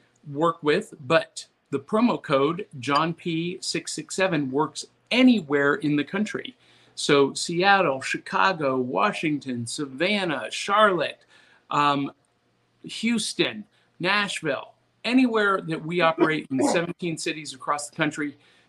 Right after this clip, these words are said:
you can use my promo code John P six six seven at nightly spirits dot com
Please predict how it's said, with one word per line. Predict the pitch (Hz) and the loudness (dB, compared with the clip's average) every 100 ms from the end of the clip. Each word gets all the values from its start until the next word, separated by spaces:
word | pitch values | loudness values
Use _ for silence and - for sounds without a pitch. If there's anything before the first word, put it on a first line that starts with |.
| - | -12
you | 147 | -10
can | 156 175 | -4 -2
use | 165 147 | -2 -2
my | 151 165 | 0 0
promo | 180 160 151 143 | 2 2 2 -2
code | 147 139 131 | 0 0 0
John | 131 143 160 | 0 2 2
P | 151 151 | 0 -2
six | 143 - 151 - | -2 -6 -8 -6
six | 175 - | -6 0
seven | 156 143 147 | 0 0 -2
at | 147 131 139 | -4 -6 -6
nightly | 139 160 | -6 -6
spirits | 151 160 151 - | -8 -4 -4 -2
dot | 135 123 | -6 -4
com | - 196 202 202 | -2 2 2 2